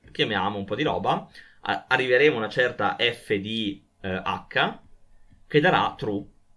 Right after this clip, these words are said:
Quindi f di h è la prima che dà true. Beh, ma allora h è la risposta. H è la pericolosità minima,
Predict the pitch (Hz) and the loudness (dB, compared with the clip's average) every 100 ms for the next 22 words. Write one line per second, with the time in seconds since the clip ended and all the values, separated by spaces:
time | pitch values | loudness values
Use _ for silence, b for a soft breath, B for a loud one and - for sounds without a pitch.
0 | _ - 131 - 151 170 123 - - 143 | _ -8 -4 -2 0 2 2 0 2 2
1 | 135 110 104 107 95 92 95 139 - - | 0 -4 -6 -6 -6 -6 -8 -10 -14 -20
2 | - b b b - 123 113 117 151 143 | -20 b b b 2 4 6 4 4 6
3 | 107 101 107 123 160 - - 104 - 135 | 6 4 2 0 -4 -10 -4 -4 0 0
4 | 120 135 - 90 98 - 117 - _ _ | 0 -2 -4 -6 -6 -8 -10 -12 _ _
5 | _ _ _ _ _ _ _ _ - - | _ _ _ _ _ _ _ _ -18 -8
6 | - - - 147 135 160 - 120 117 - | -2 -2 -2 2 4 2 2 2 4 2
7 | 147 117 113 113 131 123 117 107 110 120 | 0 0 -6 -4 -4 -4 -6 -6 -4 -4
8 | 180 | -4